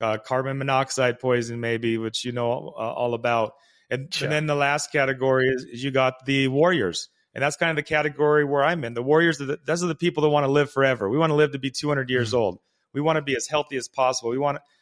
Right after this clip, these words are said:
Speaker 1: our brains to work top notch all the time. We wanna be thinking of new ideas. We wanna be efficient. We wanna be able to play with our kids, spend quality time with our wives. We wanna have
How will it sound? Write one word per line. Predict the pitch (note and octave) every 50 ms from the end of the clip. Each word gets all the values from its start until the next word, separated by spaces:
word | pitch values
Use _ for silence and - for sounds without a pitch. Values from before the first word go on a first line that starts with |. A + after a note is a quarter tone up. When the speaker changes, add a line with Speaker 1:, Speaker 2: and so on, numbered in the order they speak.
| _ -
Speaker 1:
our | - C3+ B2+
brains | A#2 C3 C#3+ D3 D3+ D#3 D#3 C#3
to | - C#3
work | C3 C3 B2+ B2 A#2+ - -
top | - - C#3+ C3+ C#3 -
notch | C#3 C3 B2+ A#2 A2+ - - _ -
all | D3 D3+ D#3 D3
the | D3
time. | - - C3+ B2+ A2+ G#2+ A#2
We | B2+
wanna | C3+ D3 D3 C#3+
be | C3+ C3
thinking | - - E3 E3 D3+ D#3 D3
of | C3+ C#3
new | C#3+ C#3
ideas. | C3+ B2+ C3 B2+ C3 B2+ B2 A2+ A2
We | B2
wanna | B2+ C#3 C3+ C#3
be | B2+ A#2+ C#3+ C#3
efficient. | B2+ - - D#3 C#3+ - - A#2+ A#2 A#2+
We | B2+
wanna | C3 C#3+ C#3 C#3
be | C3+ C#3
able | C3+ C3 B2
to | A2+ - _ _ _ _ _ _ _
play | - E3 E3
with | D#3+ D#3 D#3
our | D3
kids, | C#3 - - D3+ C#3+ C3 B2 A2 - - - _ _ _ _ _ _
spend | - - - - D#3+ D#3 C#3 B2+ -
quality | - - D3 D3 C#3+ C#3
time | C#3+ C#3+ C#3 C#3+
with | C3+ C3
our | C3 B2+
wives. | B2+ C3 B2+ B2 A2+ A#2 - _ _ _ _ _ _
We | - C#3 D3+
wanna | C#3+ D3+ D#3 D3+ C#3+
have | C3+ C#3+ C#3+ C#3+ C#3+ C3